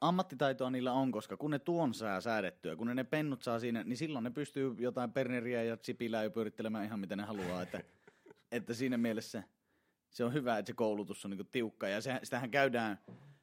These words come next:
Speaker 1: sehän alkaa jo lapsena. Lapsena, tota, niillä on kaikilla semmonen sovittelija-isä, joka jättää niille vihjeitä koko niitten lapsuuden. Ja se joutuu ratkaisemaan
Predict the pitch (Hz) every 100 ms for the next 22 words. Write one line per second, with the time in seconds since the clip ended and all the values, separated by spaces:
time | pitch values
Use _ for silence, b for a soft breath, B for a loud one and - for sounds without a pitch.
0 | B _ - - - 110 113 113 117 110
1 | 117 - 98 80 - _ _ _ _ _
2 | _ b b b - 117 - 113 107 98
3 | 92 98 101 101 113 104 107 107 101 104
4 | 98 - 117 113 - 104 104 98 110 107
5 | 98 95 98 101 - 98 98 101 127 -
6 | 90 82 80 82 90 85 90 92 90 92
7 | 90 85 80 87 _ _ - 98 107 104
8 | 107 107 107 101 98 92 85